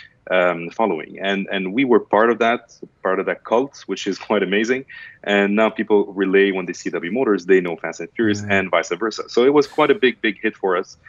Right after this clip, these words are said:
Speaker 1: to be able to do that at such a young age of the company back then, and being the biggest blockbuster ever made.
Speaker 2: So, so let's, let's talk Turkey. Uh, let's, let, let's talk tech as well. Um, how exactly does, do, did this auction work? It's a, it's an N F T auction. What,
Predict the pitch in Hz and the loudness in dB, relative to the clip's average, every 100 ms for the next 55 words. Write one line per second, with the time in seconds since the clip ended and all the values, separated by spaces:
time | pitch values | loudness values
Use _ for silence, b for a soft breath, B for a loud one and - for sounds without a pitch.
0 | B _ - 95 95 95 95 104 104 98 | B _ -2 0 0 -2 0 2 4 2
1 | 90 95 - 92 87 87 90 85 82 117 | 0 -2 -2 -4 -2 0 0 -2 -4 -6
2 | 117 107 101 95 90 98 98 98 b b | -2 -2 0 0 2 0 0 -6 b b
3 | - 98 92 90 85 92 87 80 85 - | -6 -2 -2 -2 -2 -2 0 0 -2 -2
4 | 85 80 85 - 82 78 82 92 - _ | -2 -2 -6 -2 -4 -2 -2 -4 -4 _
5 | B B B - 175 165 147 175 180 214 | B B B -2 -2 -2 -10 -2 -2 -2
6 | - 202 175 - 180 - 165 143 - 98 | -4 -4 -4 0 -2 0 0 0 -4 -14
7 | 85 135 131 131 131 156 160 160 156 156 | -10 -4 -2 0 -2 -4 -2 -2 -2 -4
8 | 143 - - 151 - 160 123 - - 127 | -4 -2 -2 -2 -4 -4 -4 -8 -10 -6
9 | 117 127 147 113 101 - 139 143 131 160 | -4 0 0 0 -6 -4 -2 -2 -6 -4
10 | 226 214 202 175 156 165 160 - - 151 | -4 -2 -2 -2 0 0 0 -6 -2 -2
11 | 143 156 135 139 147 135 - 131 123 123 | 0 -4 -2 -2 -2 -4 -4 -6 -2 0
12 | 101 - - 151 143 - 143 147 139 175 | -2 -6 -4 0 0 0 -4 -4 -2 -4
13 | 202 175 - - 165 117 - 107 104 | -2 -4 -6 -4 -2 -2 -4 -8 -6